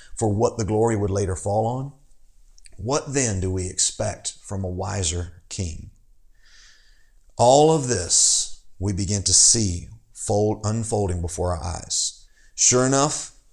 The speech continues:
Jesus conquered time by going to the cross and coming back to life after three days, and we see the first stone of that house drops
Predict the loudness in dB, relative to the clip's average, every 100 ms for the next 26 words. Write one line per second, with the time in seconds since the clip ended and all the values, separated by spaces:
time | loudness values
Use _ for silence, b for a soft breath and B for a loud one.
0 | -8 -2 0 0 0 0 -2 -4 -2 -2
1 | -4 -4 -8 -16 -20 -6 -2 2 2 0
2 | -6 -12 b b -4 -2 0 0 0 -2
3 | -4 -6 -6 -6 -4 -6 -6 B B B
4 | -4 -2 -2 -2 -2 -2 -2 -4 -2 -4
5 | -6 -6 -6 -6 -6 -4 -2 -2 -6 -6
6 | -10 b b -4 -2 2 4 4 2 -2
7 | -4 -6 -6 0 2 4 4 2 -2 -4
8 | -6 -6 -6 -6 -6 -6 -6 -4 -4 -6
9 | -6 -4 -4 -4